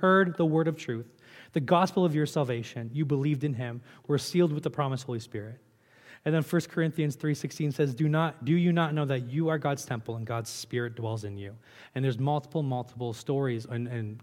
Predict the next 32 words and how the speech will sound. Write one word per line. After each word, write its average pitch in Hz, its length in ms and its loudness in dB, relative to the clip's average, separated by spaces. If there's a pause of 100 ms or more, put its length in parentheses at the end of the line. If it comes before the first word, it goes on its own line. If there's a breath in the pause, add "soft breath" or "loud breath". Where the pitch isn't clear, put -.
(100)
um, 101 200 -10 (260 soft breath)
moments 147 380 2
in 139 80 0
the 143 40 2
New 147 60 2
Testament 147 320 0
where 127 140 0
we 131 80 -2
see 156 220 -2
that 131 300 0
the 127 160 0
Spirit 185 360 4
of 131 80 0
God 151 260 2
is 120 60 -6
now 139 120 -2
for 139 260 -4 (100)
everybody. 127 500 -2 (540 loud breath)
The 175 80 4
same 202 260 8
Spirit 190 400 4
that 156 160 4
helped 165 240 4
Moses 160 540 6
do 190 180 4
what 165 200 4
God 160 180 4
was 139 100 0
calling 165 260 2
him 185 200 4
to 165 80 4
do 135 320 0